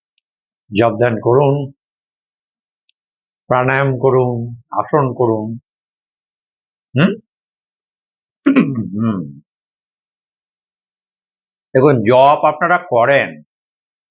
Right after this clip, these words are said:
আমি জানি, কিন্তু অনেকে আবার মালাও জপ করেন। আচ্ছা, মালা জপ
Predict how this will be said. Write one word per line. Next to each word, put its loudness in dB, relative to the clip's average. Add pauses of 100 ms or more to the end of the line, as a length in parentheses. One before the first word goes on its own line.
আমি -10
জানি, -4 (1700)
কিন্তু 2 (680)
অনেকে -6
আবার 2 (100)
মালাও 2
জপ 2
করেন। 0 (2250)
আচ্ছা, -2 (160)
মালা 2 (1080)
জপ 4